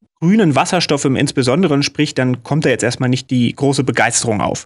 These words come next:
Warum? Nicht, weil die Industrie verdrängt werden würde. Im Gegenteil, wenn wir wirklich jetzt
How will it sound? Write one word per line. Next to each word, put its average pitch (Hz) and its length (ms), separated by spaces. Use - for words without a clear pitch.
Warum? 202 380
Nicht, 160 240
weil 156 100
die 143 140
Industrie 147 380
verdrängt 143 420
werden 175 240
würde. 170 180
Im 135 100
Gegenteil, 165 460
wenn 135 120
wir 131 120
wirklich 147 260
jetzt 135 240